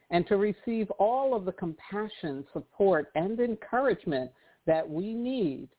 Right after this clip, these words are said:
to keep moving forward. Continue to enable us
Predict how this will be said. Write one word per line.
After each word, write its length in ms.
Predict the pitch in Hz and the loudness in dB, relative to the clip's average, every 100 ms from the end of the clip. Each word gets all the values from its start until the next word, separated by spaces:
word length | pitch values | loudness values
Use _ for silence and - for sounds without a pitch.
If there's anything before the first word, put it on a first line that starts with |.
| _ _ - | _ _ -4
to 60 | |
keep 340 | 196 - 233 - | -4 -2 -6 -2
moving 680 | 170 185 185 175 175 175 175 _ - - | 0 2 0 -2 -4 -6 -10 _ -12 0
forward. 420 | 156 139 123 117 _ _ _ _ _ _ _ _ - | 2 2 -2 -8 _ _ _ _ _ _ _ _ -2
Continue 920 | 214 202 196 - 262 254 196 131 139 - - | 0 0 -2 -2 2 4 4 2 -2 -6 0
to 140 | 190 | 2
enable 640 | 175 175 - 175 208 196 165 | 2 0 0 0 2 2 2
us 160 | 131 | 2